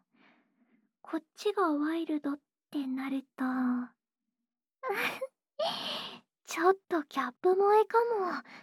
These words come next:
それで、どうだった？<laughs> 一応これでレクチャー的なものは一通り済んだんだけど、最初の時と比べて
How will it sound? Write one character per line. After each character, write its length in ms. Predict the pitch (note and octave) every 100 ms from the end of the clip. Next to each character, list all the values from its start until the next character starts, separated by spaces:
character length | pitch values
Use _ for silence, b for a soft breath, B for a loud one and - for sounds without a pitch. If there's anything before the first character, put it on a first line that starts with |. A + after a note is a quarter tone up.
| B _ _ _ _ _ _ - - -
そ 80 | D4+
れ 140 | D#4
で、 220 | E4 E4+ - B B _ _ _ _ -
ど 80 | G#4
う 60 |
だ 80 | F4+
っ 80 | C#4 -
た？ 80 | C4 G#4+ - _ _ _ _ _ _ _ _ _ -
<laughs> 500 | - - F4+ G4 A#4+ _ _ _ _ B B B B B B _ _
一 440 | B3 - - F#4+ G4+
応 180 | G#4+ G#4 -
こ 120 | F#4+
れ 140 | F4+
で 140 | E4+ E4 b b b _ _
レ 120 | A#3+ A#3+
ク 160 | -
チ 140 | - D4+
ャ 100 | C#4+
ー 40 |
的 300 | D4 C#4+ C#4
な 140 | C#4+
も 160 | C4+ C4+
の 160 | C4+ A#3+
は 140 | F#3+
一 320 | - - C#4+
通 260 | - D4 C#4+
り 140 | C#4+
済 240 | - D4+ D4
ん 80 |
だ 140 | C4 A3+
ん 60 | A3
だ 120 | -
け 160 | - -
ど、 120 | - - _ _ _ _ _ _ _ _ _ _ -
最 300 | - C#4 C4+
初 200 | - C#4
の 120 | C#4
時 240 | C#4+ -
と 120 | - G#3+
比 60 | - A3 A#3+
べ 100 | A#3
て 240 | - A3+